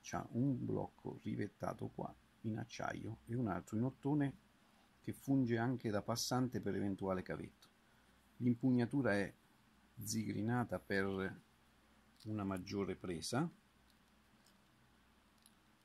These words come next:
Ha un bel fodero, il fodero è in cuoio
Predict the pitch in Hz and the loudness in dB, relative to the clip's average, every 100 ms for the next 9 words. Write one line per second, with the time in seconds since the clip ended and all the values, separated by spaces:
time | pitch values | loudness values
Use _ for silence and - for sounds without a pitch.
0 | _ _ _ _ - - - - - - | _ _ _ _ -20 -20 -20 -20 -20 -20
1 | - - - - - - - - - - | -20 -20 -20 -20 -20 -20 -20 -20 -20 -20
2 | - - - - - - - 127 - 127 | -20 -20 -16 -14 -16 -6 4 4 4 4
3 | 143 127 113 - 113 92 90 104 139 127 | 4 6 4 4 4 4 4 2 0 -2
4 | - - 117 117 - 156 143 104 104 107 | -12 -8 -6 -4 2 4 4 4 4 4
5 | 107 110 110 131 123 120 113 104 | 4 2 2 2 4 4 2 0